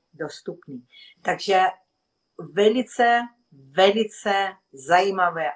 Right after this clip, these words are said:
a kvalitní informace pro seberozvoj.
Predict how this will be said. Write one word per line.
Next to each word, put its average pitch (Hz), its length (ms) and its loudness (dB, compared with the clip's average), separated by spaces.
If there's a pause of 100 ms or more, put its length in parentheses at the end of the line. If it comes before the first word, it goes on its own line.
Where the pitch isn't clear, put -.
a 208 160 2
kvalitní 180 760 2
informace 156 680 -8 (400)
pro 147 100 -14 (400)
seberozvoj. - 1200 -10